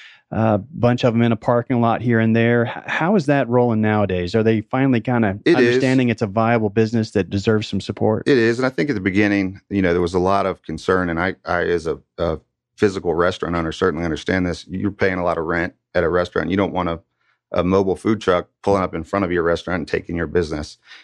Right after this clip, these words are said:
Speaker 2: And I think that was the main, uh, concern at the beginning. I think they've done a lot of things to kind of zone where food trucks can and can't go and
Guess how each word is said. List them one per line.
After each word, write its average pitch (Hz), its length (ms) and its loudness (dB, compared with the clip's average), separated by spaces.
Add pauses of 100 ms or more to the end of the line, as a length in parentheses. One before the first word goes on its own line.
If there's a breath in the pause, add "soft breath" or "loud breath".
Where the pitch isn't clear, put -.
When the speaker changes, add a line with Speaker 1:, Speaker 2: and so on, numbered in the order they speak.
(120)
Speaker 2:
And 107 100 0
I - 20 -6
think 131 160 0
that 104 140 4
was 95 160 -2
the 92 80 -4
main, 92 720 -2
uh, 87 220 -2
concern 92 520 -2
at 92 100 -4
the - 60 -20
beginning. 92 400 -2
I 87 120 -2
think - 260 -4
they've 90 220 -2
done 92 160 -2
a 87 80 -4
lot 87 160 0
of 82 140 -6
things 85 260 -4
to - 100 -14
kind 87 220 -4
of 78 120 -8 (460)
zone 101 320 2
where 92 160 2
food 90 220 -6
trucks - 240 -4
can 90 260 -2
and 85 100 -4
can't 85 280 -6
go 82 340 0
and 78 160 -6